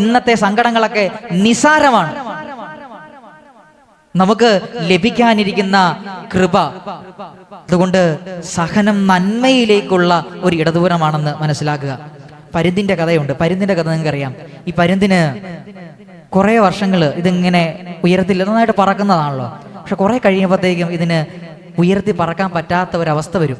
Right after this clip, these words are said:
അപ്പൊ ഇത് ചെയ്യുന്ന ഒരു കാര്യമുണ്ട്, ഇതിങ്ങനെ പോയിട്ട് ഒരിടത്ത് പോയി ഇരിക്കും, എന്നിട്ട് ഇതിന്റെ ചുണ്ടുകൊണ്ട് ഇതിന്റെ മുഴുവൻ രോമങ്ങൾ കൊത്തിപ്പറിച്ച് ദൂരെ കളയും. ഭയങ്കര പെയിൻഫുൾ ആയിട്ടുള്ള പ്രോസസ്സാണ്. അതിൽ നിന്ന് രക്തമൊക്കെ ഇറ്റു വരും.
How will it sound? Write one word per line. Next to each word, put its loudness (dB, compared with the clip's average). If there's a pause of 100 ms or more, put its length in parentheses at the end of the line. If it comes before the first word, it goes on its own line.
അപ്പൊ -12
ഇത് 2
ചെയ്യുന്ന 0
ഒരു 0
കാര്യമുണ്ട്, 0 (460)
ഇതിങ്ങനെ 2
പോയിട്ട് 2 (360)
ഒരിടത്ത് 0
പോയി 0
ഇരിക്കും, -4 (360)
എന്നിട്ട് 2 (540)
ഇതിന്റെ 0
ചുണ്ടുകൊണ്ട് 0 (460)
ഇതിന്റെ -2
മുഴുവൻ -2
രോമങ്ങൾ 0
കൊത്തിപ്പറിച്ച് -4
ദൂരെ 2
കളയും. -10 (680)
ഭയങ്കര 2 (120)
പെയിൻഫുൾ 2
ആയിട്ടുള്ള 2
പ്രോസസ്സാണ്. -2 (720)
അതിൽ 0
നിന്ന് 0 (220)
രക്തമൊക്കെ -2
ഇറ്റു -2
വരും. 0